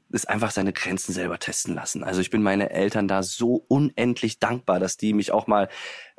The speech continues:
also nur im wahrsten Sinne des Wortes, vor die Wand laufen lassen haben und gesagt haben, „Ey, mach, mach deine Erfahrung selber.“ Ähm, und das, das, äh, haben meine Eltern gemacht. Ich wurde nicht aufgehalten,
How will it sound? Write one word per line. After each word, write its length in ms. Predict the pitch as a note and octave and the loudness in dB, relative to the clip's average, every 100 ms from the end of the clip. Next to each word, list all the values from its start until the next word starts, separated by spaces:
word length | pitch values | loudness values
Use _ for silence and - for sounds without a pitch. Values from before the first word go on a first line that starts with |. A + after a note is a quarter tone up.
| - | -4
also 200 | F2 F2+ | 2 4
nur 100 | G2 | 4
im 120 | F#2 | 4
wahrsten 240 | F#2+ - F#2+ | 2 2 0
Sinne 80 | E2+ | 0
des 100 | G2 | 2
Wortes, 420 | A2 G2+ G#2+ - | 2 2 -2 -2
vor 160 | - G#2+ | 0 2
die 100 | G2+ | 4
Wand 220 | C3+ C#3+ | 2 4
laufen 280 | G2+ F#2 F#2 | 2 2 0
lassen 280 | F2+ G2+ F#2+ | 0 -2 0
haben 280 | F#2+ G2 | 0 2
und 140 | - G#2+ | 0 2
gesagt 280 | G#2 A2 - | 2 2 2
haben, 160 | G2+ | 0
„Ey, 260 | - G#2 - _ | 0 -2 -2 _
mach, 400 | G2 A2 D3+ - - - - - _ _ - | 2 4 4 0 -6 -14 -20 -20 _ _ -2
mach 160 | B2 | -2
deine 200 | - B2 | 2 2
Erfahrung 340 | A#2+ - B2 A#2+ | 2 2 2 4
selber.“ 420 | A#2 C3 C#3 D#3 - - - - | 2 4 2 0 -6 -12 -4 2
Ähm, 440 | A#2 A#2 A2+ A2 | 4 4 4 2
und 360 | A2+ A#2 A2+ - | 2 2 2 -2
das, 260 | - - - | -2 -4 -4
das, 300 | A#2 A2+ - | -2 -2 0
äh, 540 | A2 A2+ - G2 F2 F#2 | 2 4 4 2 2 0
haben 180 | A2 A#2 | 0 2
meine 160 | A#2 | 2
Eltern 240 | F#2+ A2+ A2 | 0 2 0
gemacht. 240 | B2+ C3 | 0 -2
Ich 140 | G#2+ | -2
wurde 120 | A#2+ A#2 | 2 2
nicht 160 | A2 - | 2 2
aufgehalten, 680 | C3+ A#2 A#2 C3 - C3 | 2 0 2 0 2 0